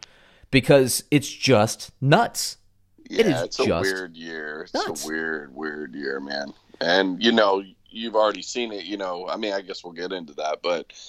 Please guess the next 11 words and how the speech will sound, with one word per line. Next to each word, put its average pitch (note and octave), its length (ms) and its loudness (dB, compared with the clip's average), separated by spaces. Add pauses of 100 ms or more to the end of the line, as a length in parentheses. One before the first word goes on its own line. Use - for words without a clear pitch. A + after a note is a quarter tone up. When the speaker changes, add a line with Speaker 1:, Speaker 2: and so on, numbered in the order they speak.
(160)
Speaker 2:
with - 180 -6
all G2 200 6
the E2+ 340 -10 (520)
games A2+ 360 -4
being G#2 240 -8
po-, G2+ 240 -6 (260)
postponed G#2+ 720 -4
and F2 140 -18
players G#2+ 380 -2
being G2 240 -8
out, F#2 240 -2